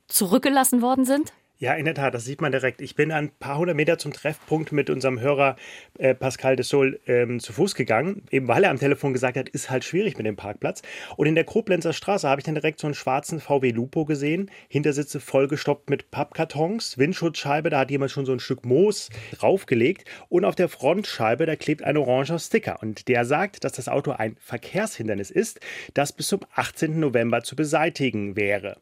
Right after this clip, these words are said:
Speaker 2: Achtzehnten November vierundzwanzig wohlgemerkt,
Speaker 1: Mhm.
Speaker 2: ist aber zweieinhalb Monate später immer noch da und der steht wohl seit zwei Jahren da, hat mir de Sol dann gesagt und er hat mir auch noch andere Autos gezeigt.
Speaker 1: Das heißt, äh,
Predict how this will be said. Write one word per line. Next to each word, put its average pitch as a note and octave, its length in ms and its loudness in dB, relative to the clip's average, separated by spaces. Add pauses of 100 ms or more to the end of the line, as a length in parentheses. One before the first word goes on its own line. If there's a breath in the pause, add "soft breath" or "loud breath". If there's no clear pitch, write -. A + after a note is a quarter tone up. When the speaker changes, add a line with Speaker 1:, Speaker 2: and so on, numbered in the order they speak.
(280)
Speaker 2:
Achtzehnten C3 320 0
November C3+ 440 2 (140)
vierundzwanzig C3+ 680 0
wohlgemerkt, A#2+ 500 2 (160)
Speaker 1:
Mhm. F3 120 0
Speaker 2:
ist D3 120 2
aber C#3 200 2
zweieinhalb C#3+ 320 2
Monate C#3 260 0
später C3+ 300 2
immer C3 180 0
noch D3+ 140 2
da E3+ 260 0 (300 loud breath)
und F3 180 2
der F#3 100 0
steht D#3 340 -4
wohl D#3+ 140 0
seit D3+ 300 -2 (120)
zwei D3+ 360 -2
Jahren F#3 580 0
da, F#2+ 300 2 (260 loud breath)
hat - 200 0
mir B2 240 4
de A#2 100 0
Sol B2+ 240 2
dann A2+ 160 2
gesagt G#2+ 480 0 (160 loud breath)
und E3 140 0
er D3+ 80 2
hat B2 160 -6
mir C3 180 0
auch A#2 140 -4
noch E3+ 160 -2
andere D3+ 320 2
Autos - 240 -10
gezeigt. - 400 -16 (280)
Speaker 1:
Das G3+ 180 2
heißt, A3 320 2
äh, G3+ 260 4